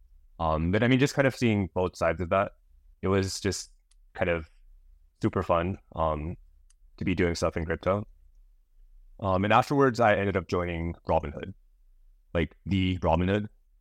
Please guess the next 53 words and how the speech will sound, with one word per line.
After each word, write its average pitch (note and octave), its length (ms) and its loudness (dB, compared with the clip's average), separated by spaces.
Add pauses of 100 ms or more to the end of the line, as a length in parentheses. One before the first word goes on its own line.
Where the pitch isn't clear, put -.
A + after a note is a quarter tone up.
(140)
um, D#2+ 440 0 (220)
the F#2 60 0
one F2 120 4
that F2 80 -2
was E2 140 -2
associated E2 540 -2
with D#2 100 -6
the E2+ 60 -4
GameStop E2 420 -4
saga. G2 320 -2 (880)
And F#2+ 400 0
I G#2 160 6
initially C3 560 2
interviewed G2 500 -2
for F#2+ 200 0
them F2+ 280 0
back E2+ 260 2
in F2 120 -4
twenty E2+ 220 -4
seventeen. E2 580 -6 (640)
So G2 240 2
at F#2+ 80 2
that G#2+ 160 6
time, B2+ 200 2
there A#2 100 4
were G#2+ 100 4
basically, G2+ 420 0
like, F2 220 -2 (440)
two G2 160 0
houses F#2 440 -2
across F#2 300 -2
the F#2+ 60 -6
street F2 240 -8
from F#2 140 -6
each F2+ 100 -4
other. G2+ 280 -2 (460)
Like, F#2+ 120 0
you A2+ 80 4
imagine, C3 320 4
like, A2+ 140 2
Robinhood G2+ 340 2
as F2+ 100 -4
being, F#2 140 -2
like, F2+ 140 -4
this - 180 -10
established F2+ 480 2
company, F#2 320 -2
but E2+ 220 -4
back G2+ 220 4
then G2+ 140 0
they F#2+ 100 2
literally G2 340 -2
took - 340 -6